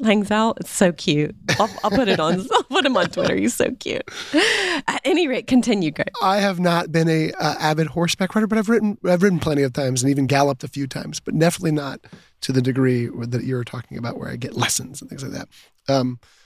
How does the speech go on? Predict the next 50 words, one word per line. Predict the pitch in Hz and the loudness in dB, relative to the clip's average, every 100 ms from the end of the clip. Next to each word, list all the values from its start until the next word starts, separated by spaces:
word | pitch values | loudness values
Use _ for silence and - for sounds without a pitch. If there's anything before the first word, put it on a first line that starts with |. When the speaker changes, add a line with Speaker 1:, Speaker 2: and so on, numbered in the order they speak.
| _ | _
Speaker 2:
I, | 151 139 | -2 -2
I, | 127 135 135 | 0 0 2
uh, | 127 117 117 - _ _ _ _ _ - | 2 0 -8 -16 _ _ _ _ _ -16
uh, | 127 - _ - | -16 -16 _ -2
I | 143 | 0
was | 143 | 2
always | 147 143 131 | 2 2 -2
the | |
camp | 139 165 135 | 0 0 0
counselor | - 160 147 139 131 | 0 0 0 0 0
at | |
Sleepaway | 131 151 135 135 127 | 0 0 2 2 2
Camp | 147 123 120 - | -2 -4 -10 -10
that, | 127 135 123 | 0 2 2
uh, | 127 123 | 0 0
that | 123 143 | -2 0
made | 147 151 | 2 2
my | 143 135 | 2 -2
kids | 135 143 131 | 0 0 0
do | 127 131 | 0 2
horseback | 135 123 131 | 2 0 0
riding, | 131 131 | 2 2
and | 131 | 2
that | 135 | 2
I | |
always | 135 139 | 2 0
try | - | -2
to | 139 | 0
find | 139 | 0
excuses | 127 - 147 143 - 127 | 2 0 2 0 0 2
not | 131 131 | 0 0
to. | - | -4
I'm | 127 | -10
like, | 131 - | -8 -8
"You | 147 | -10
are | - 120 | -10 -10
going | 127 139 | -10 -10
on | - - | -14 -10
this | 156 | -10
horse, | - - 156 - | -10 -14 -16 -16
and | 131 | -12
you're | 135 | -10
gonna | 127 | -10
like | - - | -12 -16
it." | - - - - - - - - 185 - | -20 -20 -20 -20 -20 -12 -10 -2 -2 2
<laughs> | 220 - _ _ _ | 0 0 _ _ _
Speaker 1:
Isn't | 466 - - | -2 0 0
that | 302 415 453 | 2 2 2
camp, | - 294 | 2 0
like, | 220 208 | 2 -2